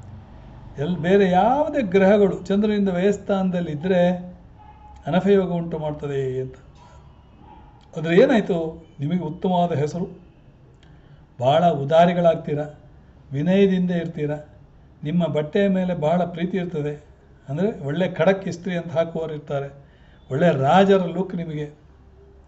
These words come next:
ಆಮೇಲೆ ಮೋಕ್ಷದತ್ತ ಕೊನೆಗೆ ಹೋಗ್ತೀರ. ಅದು ಎಲ್ಲರೂ ಹೋಗೋದು ಹಾಗೆ ಹೇಳಿ,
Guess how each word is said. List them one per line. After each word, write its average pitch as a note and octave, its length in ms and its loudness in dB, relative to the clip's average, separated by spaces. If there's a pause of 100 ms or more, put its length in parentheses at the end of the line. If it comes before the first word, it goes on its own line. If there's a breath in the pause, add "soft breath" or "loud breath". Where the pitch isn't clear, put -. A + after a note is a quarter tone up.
(680 soft breath)
ಆಮೇಲೆ G#3 300 4
ಮೋಕ್ಷದತ್ತ F#3+ 600 0
ಕೊನೆಗೆ F3 760 -6
ಹೋಗ್ತೀರ. C#3 380 -10 (140)
ಅದು D3 100 -8
ಎಲ್ಲರೂ F#3 320 0
ಹೋಗೋದು G3 260 -2
ಹಾಗೆ C3+ 240 -6
ಹೇಳಿ, A2+ 280 -14